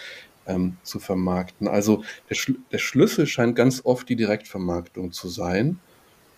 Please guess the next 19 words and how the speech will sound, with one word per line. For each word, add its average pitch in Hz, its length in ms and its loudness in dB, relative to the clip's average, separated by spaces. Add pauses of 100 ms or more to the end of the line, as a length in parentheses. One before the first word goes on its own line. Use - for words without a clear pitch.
(380)
Ähm, 107 640 4 (1300)
und 110 200 -2
damit 151 280 6
ergeben 139 340 4
sich 127 140 -2
ja 131 100 2
dann 113 300 2
neben 123 240 2
der 117 100 2
Wirtschaftlichkeit 113 640 -2
noch 107 120 -8
tausend 151 360 -2
andere 110 340 -2
Dinge. 90 340 -4 (260)
Also 104 140 4
einfach 156 260 4
durch 147 180 0
die 131 120 -2
konkrete 165 640 0